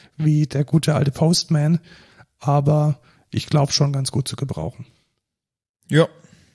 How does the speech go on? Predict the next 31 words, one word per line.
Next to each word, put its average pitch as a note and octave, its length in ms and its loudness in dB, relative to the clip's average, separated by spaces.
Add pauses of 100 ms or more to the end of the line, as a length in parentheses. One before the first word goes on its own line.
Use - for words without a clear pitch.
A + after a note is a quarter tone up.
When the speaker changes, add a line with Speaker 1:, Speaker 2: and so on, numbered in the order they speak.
(520)
Speaker 2:
Obwohl B2 280 0
der, B2 360 0
äh, G2 380 -8
ich - 180 -12
weiß B2+ 200 -6
nicht, C3 120 -2
ob A#2 160 -8
der B2+ 100 -4
nicht B2 360 -6
dann A#2+ 200 -6
was A#2 200 -4
kostet. - 420 -6
Also A2 240 -4
Open B2 220 -4
Source C#3 260 -2
ist - 140 -6
der A2+ 80 0
ja A2 100 -2
nicht, A2 260 -6
oder? A2 220 -6 (300)
Speaker 1:
Doch, D#3+ 160 2
der D#3 160 2
ist C3+ 100 -2
Open C#3 220 0
Source. C#3 180 2
Also D3+ 160 0
dieses D#3+ 240 0
Ding F#3+ 200 2
ist E3+ 120 0
Open G2 220 0
Source. D#3+ 400 0